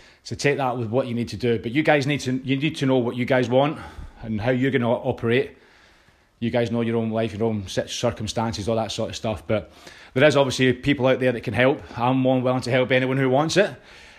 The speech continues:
if they, <laughs> if they want it anyway. So guys, so thanks very much for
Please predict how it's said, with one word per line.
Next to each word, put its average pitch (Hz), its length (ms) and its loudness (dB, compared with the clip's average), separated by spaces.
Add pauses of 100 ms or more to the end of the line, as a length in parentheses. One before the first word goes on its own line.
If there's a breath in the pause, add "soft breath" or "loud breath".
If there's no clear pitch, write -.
if 127 200 0
they, 147 140 6
<laughs> 101 220 0
if 101 140 -4
they 110 80 -2
want 98 260 -2
it - 60 -12
anyway. 101 340 0 (300 loud breath)
So - 140 -2
guys, 135 280 4
so 131 260 2 (200 loud breath)
thanks 196 180 6
very 190 100 6
much 180 180 4
for 143 280 6